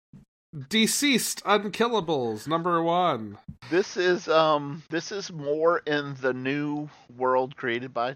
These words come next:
Speaker 2: Tom Taylor.
Speaker 1: Yes. Created and destroyed by Tom Taylor.
Speaker 2: <laughs> Created and destroyed almost instantly by Tom Taylor. Uh, in, this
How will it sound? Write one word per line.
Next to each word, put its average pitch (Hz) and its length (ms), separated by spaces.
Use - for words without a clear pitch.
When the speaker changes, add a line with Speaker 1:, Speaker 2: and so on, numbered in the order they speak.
Speaker 2:
Tom 131 200
Taylor. 120 380
Speaker 1:
Yes. 113 580
Created 190 420
and 190 160
destroyed 156 480
by 143 140
Tom 127 300
Taylor. 123 460
Speaker 2:
<laughs> - 0
Created 170 800
and 160 200
destroyed 151 680
almost 151 580
instantly 123 640
by 110 220
Tom 104 260
Taylor. 87 140
Uh, 123 340
in, 127 540
this 160 360